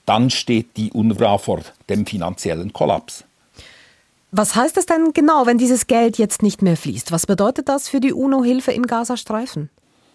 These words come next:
Speaker 1: Das hat gravierende Konsequenzen, zumal momentan fast zwei Millionen Menschen in Gaza auf humanitäre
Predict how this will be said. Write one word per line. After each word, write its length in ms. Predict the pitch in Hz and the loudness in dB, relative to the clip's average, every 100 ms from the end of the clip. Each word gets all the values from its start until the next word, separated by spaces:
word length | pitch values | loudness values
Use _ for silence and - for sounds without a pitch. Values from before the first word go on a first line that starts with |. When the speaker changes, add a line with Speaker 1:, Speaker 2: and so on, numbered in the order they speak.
| - | -8
Speaker 1:
Das 120 | 107 | -4
hat 160 | 147 - | -4 0
gravierende 600 | 127 104 120 143 131 113 | 0 2 2 2 0 -2
Konsequenzen, 880 | 117 107 107 - 95 110 - 170 | -2 -2 -4 -6 -4 -4 -4 -8
zumal 440 | - 120 104 101 113 | -4 0 2 2 2
momentan 580 | 107 104 92 - 95 90 | 2 0 -6 -10 -10 -8
fast 320 | 101 - - | -8 -8 -10
zwei 300 | - 95 117 | -4 -2 0
Millionen 520 | 117 104 101 101 95 | -2 -2 -4 -4 -6
Menschen 380 | 87 92 - 98 | -6 -8 -8 -8
in 160 | 90 | -8
Gaza 400 | 87 73 90 - | -6 -4 -4 -2
auf 240 | 90 87 - | -2 -4 -6
humanitäre 720 | 101 90 90 - 90 85 | -8 -6 -8 -8 -6 -6